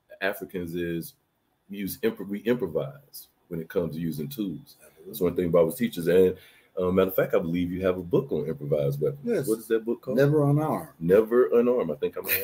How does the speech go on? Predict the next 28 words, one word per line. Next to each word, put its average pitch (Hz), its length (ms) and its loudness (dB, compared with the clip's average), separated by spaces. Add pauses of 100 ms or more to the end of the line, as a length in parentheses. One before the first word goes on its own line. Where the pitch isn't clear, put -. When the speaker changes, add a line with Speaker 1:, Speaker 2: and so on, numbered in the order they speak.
(100)
Speaker 1:
have 143 360 6
it. - 0 - (100)
Speaker 2:
<laughs> - 100 -20
Speaker 1:
But, 110 140 12
uh, 110 120 12
Speaker 2:
Uh, 131 200 4
Speaker 1:
seriously. 170 360 10
Speaker 2:
and, 190 120 12
and 196 180 10
we, 208 80 4 (120)
we 226 160 10
improvise. 151 380 8
Y'all 214 240 12
know 139 160 8
that. 139 420 6 (240)
Everything 214 480 8
that's 175 180 8
flat 185 320 8
is 131 100 2
a 127 80 2
table 139 360 6
to 104 60 -4
black 107 320 -4
folk. - 180 -20 (840)
Speaker 1:
That's 120 180 2
what 139 120 0
we 135 120 2
do. 143 280 0